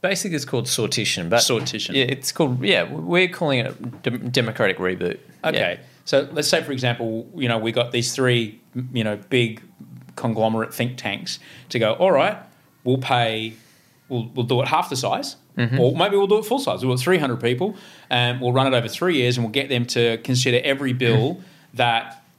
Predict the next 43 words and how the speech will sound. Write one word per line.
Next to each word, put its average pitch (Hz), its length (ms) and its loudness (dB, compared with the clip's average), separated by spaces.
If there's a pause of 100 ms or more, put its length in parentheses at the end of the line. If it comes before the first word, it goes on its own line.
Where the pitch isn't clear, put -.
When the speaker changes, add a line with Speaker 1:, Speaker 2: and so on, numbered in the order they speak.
(160)
Speaker 2:
the 117 280 0
federal 127 260 2
government 107 380 -2
plays, 113 480 -2 (220)
you 123 100 -2
know, 117 100 0
we'll, 117 300 -2
and 113 180 0
we'll, 113 140 -2
we'll 123 180 2
run 139 160 4
it." - 80 -8 (160)
Speaker 1:
It's - 100 -14
brilliant. 98 460 0
Speaker 2:
And 127 180 2
then 123 480 0 (200)
we'll 127 180 0
put 127 200 -4
press 175 220 0
releases 131 340 -4
out 110 220 0
every 123 180 2
time 117 260 -2
it - 60 -12
happens. 117 440 -4 (460)
And 117 140 2
then 117 220 0
for, - 200 -10
for 123 60 -8
the 131 100 2
next 127 160 0
five 110 280 0
years, 123 300 0
we're 123 100 4
like, 117 240 4 (300)
"Okay, 165 240 0
so 156 160 0
these 165 180 -2
guys 160 200 2
voted 139 200 2
for 123 80 -4
this 127 160 0
today. 117 320 0